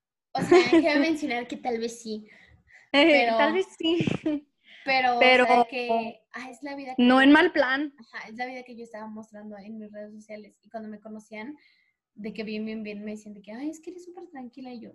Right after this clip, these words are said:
Speaker 1: "Sí". <laughs> ¿Sabes?
Speaker 2: <laughs> Sí.
Speaker 1: Pero
Speaker 2: Ajá.
Speaker 1: es esta segunda vida de las redes sociales, o sea, puede ser como tanto como para bueno como para malo, pero
Speaker 2: Para
Speaker 1: en sí
Speaker 2: malo.
Speaker 1: las dos, o sea, son como para
Speaker 2: Balanceadas,
Speaker 1: malo,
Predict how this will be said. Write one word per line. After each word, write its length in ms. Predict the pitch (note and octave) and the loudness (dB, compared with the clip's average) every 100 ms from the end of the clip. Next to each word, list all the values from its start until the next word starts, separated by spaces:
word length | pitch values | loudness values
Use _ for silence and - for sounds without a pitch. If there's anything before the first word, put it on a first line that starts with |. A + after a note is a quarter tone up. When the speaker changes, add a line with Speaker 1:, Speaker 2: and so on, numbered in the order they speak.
| _ | _
Speaker 1:
"Sí". 360 | _ C4 C#4 | _ -16 -10
<laughs> 580 | D4 D4+ - - - - _ _ - C#4+ E4+ C4 | -8 -8 -10 -18 -20 -20 _ _ -6 0 0 2
¿Sabes? 300 | A#3 B3 D4+ | -2 0 -2
Speaker 2:
<laughs> 100 | D4+ | -2
Sí. 80 | _ _ _ _ _ _ _ B3+ | _ _ _ _ _ _ _ 0
Speaker 1:
Pero 140 | B3+ | 2
Speaker 2:
Ajá. 100 | A#3 | 0
Speaker 1:
es 160 | A3+ A#3+ | -4 -16
esta 300 | A#3 - B3 | -18 -16 -16
segunda 380 | A#3+ G#3+ A3 G#3+ | -14 -12 -10 -10
vida 280 | G#3+ G#3 G3+ | -12 -14 -16
de 140 | G#3+ | -16
las 200 | G#3 E3+ | -18 -18
redes 200 | F#3 F3+ | -16 -16
sociales, 440 | G#3+ - G#3+ G#3+ A3 | -18 -16 -16 -16 -16
o 40 | |
sea, 160 | G#3 G#3 | -18 -14
puede 220 | A#3+ C4 | -14 -14
ser 180 | A#3+ A3+ | -16 -18
como 220 | G#3+ G#3 | -16 -16
tanto 260 | G#3+ G#3+ G#3 | -18 -20 -20
como 340 | G#3 G3+ G3+ | -20 -18 -18
para 240 | G3 G3+ G#3 | -14 -12 -12
bueno 240 | G#3 E4+ B4 A#4+ | -10 -12 -10 -12
como 240 | A#3 G#3 | -10 -12
para 220 | G#3 G#3 | -14 -16
malo, 280 | G#3+ G#3+ A3+ | -14 -14 -12
pero 160 | C#4 A3+ | -12 -4
Speaker 2:
Para 160 | A#3 A3+ | -4 -4
Speaker 1:
en 0 | |
sí 80 | |
Speaker 2:
malo. 180 | A3 A3 | -6 -8
Speaker 1:
las 140 | A#3 _ | -10 _
dos, 260 | A#3+ _ _ _ | -20 _ _ _
o 100 | G#3+ | -20
sea, 260 | G#3 D3+ _ | -16 -18 _
son 240 | _ A3 | _ -18
como 280 | A3 A3+ G#3+ | -12 -12 -12
para 260 | G#3 F#3+ F#3+ | -14 -16 -2
Speaker 2:
Balanceadas, 920 | C4+ C4 A#3+ A#3+ A#3+ A#3 A#3+ A#3 A#3 | 2 4 2 2 2 2 0 -2 -6
Speaker 1:
malo, 140 | A#3 | -8